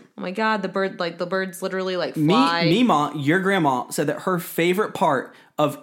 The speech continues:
Speaker 2: any Disney attraction
Speaker 1: It's so good.
Speaker 2: is the bird flying g-,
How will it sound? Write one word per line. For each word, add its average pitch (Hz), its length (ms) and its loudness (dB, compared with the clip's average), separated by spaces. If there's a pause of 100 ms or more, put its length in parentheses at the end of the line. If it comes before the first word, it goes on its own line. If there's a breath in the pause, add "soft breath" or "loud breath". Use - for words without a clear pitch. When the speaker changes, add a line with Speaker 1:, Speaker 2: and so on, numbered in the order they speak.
Speaker 2:
any 180 380 0
Disney 165 680 -2
attraction 127 880 -2 (100)
Speaker 1:
It's 170 160 -8
so - 120 -10
good. - 200 -14
Speaker 2:
is 143 160 0
the 147 140 2
bird 139 380 0
flying 131 560 -2
g-, 120 80 -10